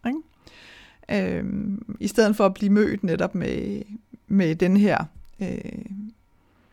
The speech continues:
i virkeligheden sådan lidt negativt ladet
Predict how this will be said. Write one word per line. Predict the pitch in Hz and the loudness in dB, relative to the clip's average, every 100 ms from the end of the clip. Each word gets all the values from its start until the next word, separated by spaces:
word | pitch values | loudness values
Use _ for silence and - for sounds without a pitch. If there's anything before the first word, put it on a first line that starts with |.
| _ _ _ _ - - _ _ _ | _ _ _ _ -20 -20 _ _ _
i | |
virkeligheden | - 208 302 285 214 | 0 4 6 6 4
sådan | 226 220 | 2 4
lidt | 208 208 | 4 4
negativt | 208 202 202 254 - 233 180 | 4 4 6 4 2 -2 0
ladet | 190 175 156 196 | 0 2 4 2